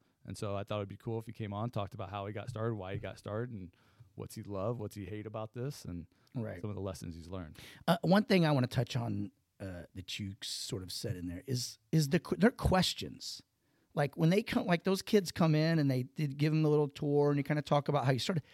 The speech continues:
Speaker 2: They have great questions.
Speaker 1: Great questions.
Speaker 2: You know?
Speaker 1: I was sh-, I was shocked by it.
Speaker 2: You know, every year I kinda have the same little, little spiel and things like that. And this year I didn't say as much. I just let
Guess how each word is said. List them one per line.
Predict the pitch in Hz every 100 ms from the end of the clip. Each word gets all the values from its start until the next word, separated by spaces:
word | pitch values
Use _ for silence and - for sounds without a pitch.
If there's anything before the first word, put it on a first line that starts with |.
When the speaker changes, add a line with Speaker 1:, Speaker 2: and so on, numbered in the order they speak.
| - -
Speaker 2:
They |
have | 277 -
great | 170 208 -
questions. | - 196 - 117 - 104
Speaker 1:
Great | 123 120
questions. | - 95 - - -
Speaker 2:
You | 170 233
know? | 226 247
Speaker 1:
I |
was | 147 -
sh-, | - -
I | 135
was | 123
shocked | - 151 147 123
by | 90
it. | 85 _
Speaker 2:
You | 196
know, | 190 190
every | 202 220 226
year | 196 190
I | 180
kinda | 185 175
have | 160 160
the | 147
same | - 156 156 156
little, | 156 147 143 -
little | 139 147 139
spiel | - - 143 139 139
and | 131
things | 127 139 135
like | 143 135
that. | 156
And | - 156
this | 269 -
year | 196
I | 147 185
didn't | 220 -
say | - 156 156
as | 180 165
much. | 190 208 220 -
I |
just | 160 175 -
let | 190